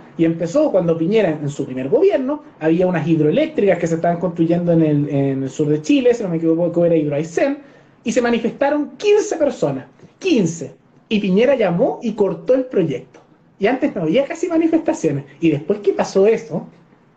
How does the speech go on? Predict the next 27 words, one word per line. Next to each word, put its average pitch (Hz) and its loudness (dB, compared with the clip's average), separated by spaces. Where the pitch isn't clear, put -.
ahí, 180 -2
ahí 185 -2
ya, 214 2
ya 190 0
empezó 196 0
como 202 0
el, 190 -2
el 165 2
primer 180 2
dominó 214 2
que 392 2
cayó 254 2
para 285 2
que 240 0
empezara 226 0
a 226 4
darse 233 -2
toda 233 2
la 233 4
situación 220 0
actual, 190 0
porque 165 -4
ahí 220 0
se 220 -2
dieron 226 0
cuenta, 254 -2
ah, 277 -2